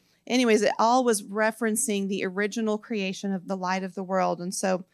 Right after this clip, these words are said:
just trust me on that. I didn't explain that very well, but it says in Genesis one, "When God created the heavens and the earth, the earth was completely formless and empty, with nothing but darkness draped over the deep. God's spirit hovered over the face of the waters, and then God announced,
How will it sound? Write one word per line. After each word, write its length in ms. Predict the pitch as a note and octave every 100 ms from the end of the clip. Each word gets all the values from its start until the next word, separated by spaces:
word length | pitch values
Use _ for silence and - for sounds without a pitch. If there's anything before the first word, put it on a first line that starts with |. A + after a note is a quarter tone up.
| _
just 200 | A3+ A#3
trust 260 | A3 - G3
me 80 |
on 100 | F3+
that. 120 | F3 F3
I 60 |
didn't 180 | F3+ F#3
explain 300 | F#3 - F3+
that 140 | F3
very 140 | F3 F3
well, 200 | E3 E3
but 240 | E3 - _ _ _ _ _ _ _ _ _ _
it 100 | A3
says 460 | - C4+ B3 A#3+ -
in 120 | A3+
Genesis 440 | A3 A#3+ B3 A#3
one, 160 | A3 G#3
"When 100 | G#3
God 220 | G#3+ G#3+
created 320 | G#3+ A3+ G#3+
the 60 | G#3+
heavens 360 | A3 G#3 G#3 G3+
and 120 | G3
the 60 | -
earth, 280 | C4 C4
the 120 | - -
earth 200 | G#3+ G#3
was 120 | -
completely 400 | G3+ G#3 - G3
formless 680 | - B3 B3 A3+ F#3+ F3 -
and 140 | F#3+ -
empty, 320 | G#3 F#3+ F#3+
with 180 | F3 -
nothing 400 | F#3+ G3 A#3+ A#3+
but 200 | A3 F3+
darkness 460 | G3 F#3+ G3 F#3+ -
draped 340 | F#3+ F#3+ -
over 200 | F#3 F3+
the 100 | F3
deep. 320 | F3+ F#3 D#3+ _ _ _ _ -
God's 240 | F#3+ F#3
spirit 420 | - - A3 G#3+
hovered 540 | - B3+ C#4+ G3+ F#3+ -
over 220 | F#3 F3+ F#3+
the 100 | G3
face 320 | G#3 G3+ -
of 140 | C4
the 100 | D#4+
waters, 560 | A#3 F#3+ E3+ F3 G#3 - _ _ _
and 260 | G#3+ A3+ G#3
then 380 | A#3+ C4+ C#4
God 320 | A#3 G#3+ G#3+ G#3
announced, 680 | G3+ G3+ A3 E3 - -